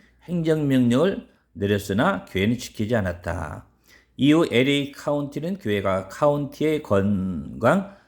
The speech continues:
질서를 위반했다며 행정명령 위반으로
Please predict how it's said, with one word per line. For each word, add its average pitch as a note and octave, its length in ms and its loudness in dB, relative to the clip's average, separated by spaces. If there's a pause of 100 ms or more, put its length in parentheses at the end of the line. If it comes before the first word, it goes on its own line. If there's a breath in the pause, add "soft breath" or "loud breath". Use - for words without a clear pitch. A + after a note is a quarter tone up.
(120 loud breath)
질서를 A#2+ 480 0
위반했다며 A#2+ 1040 0
행정명령 D3+ 1400 0
위반으로 F#2+ 540 0